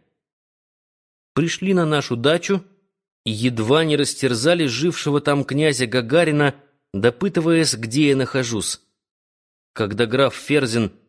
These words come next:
уезжал из Ялты, к молу подошло какое-то судно, и он видел, как шла погрузка. Говорили, что грузятся семьи комиссаров. Утром татары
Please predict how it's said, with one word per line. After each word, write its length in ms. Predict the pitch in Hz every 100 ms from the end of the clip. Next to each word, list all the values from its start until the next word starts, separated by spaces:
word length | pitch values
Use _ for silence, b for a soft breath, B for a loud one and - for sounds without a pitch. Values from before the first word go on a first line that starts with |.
| _ _
уезжал 540 | - 107 113 104 127 117
из 160 | 98
Ялты, 560 | 110 156 151 - 101 - _ _ _ _ _ _ -
к 80 | 120
молу 340 | 156 196 175
подошло 460 | 165 156 160 175 165
какое-то 420 | 160 170 156 147
судно, 400 | - 196 156 120
и 180 | 120 127
он 200 | 131 131
видел, 340 | 143 156 151
как 180 | 135 135
шла 220 | - 139
погрузка. 720 | 127 139 139 143 110 - 92 - _ _ _ _ _ _ _ -
Говорили, 520 | - 104 110 131 143 123
что 200 | - 120
грузятся 500 | 127 135 120 113 117
семьи 420 | - 131 123 117
комиссаров. 760 | - 120 123 - 131 90 - - _ _ _ _ _ _ _ _ _ _ -
Утром 360 | 123 127 120
татары 560 | 110 117 143 131 123